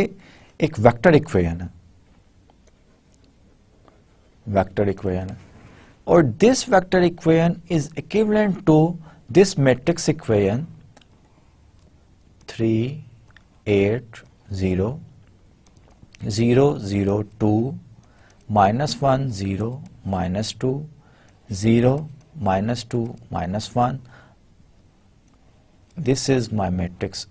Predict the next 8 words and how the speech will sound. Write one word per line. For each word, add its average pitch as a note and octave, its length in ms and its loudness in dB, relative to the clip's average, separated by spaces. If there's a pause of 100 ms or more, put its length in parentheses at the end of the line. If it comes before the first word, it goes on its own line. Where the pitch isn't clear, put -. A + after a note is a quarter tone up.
A A2 420 -2 (1000)
into D3 540 0 (160)
X. - 480 -2 (580)
X C3 300 -2
will A#2+ 240 4
be G2+ 320 -2 (440)
X - 320 -2
one, G2 400 0